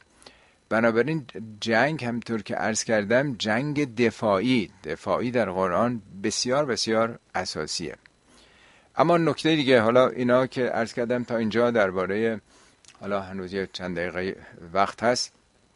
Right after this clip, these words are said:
در مورد کافران بود که بزرگترین در واقع حمله کنندگان و دشمنان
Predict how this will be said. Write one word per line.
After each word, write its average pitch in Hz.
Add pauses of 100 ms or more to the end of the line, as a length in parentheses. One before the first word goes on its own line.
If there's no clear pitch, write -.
(840)
در 87
مورد 95
کافران 92
بود 87
که 90
بزرگترین 87 (480)
در 85
واقع 85 (420)
حمله 87
کنندگان 90 (480)
و 85
دشمنان 90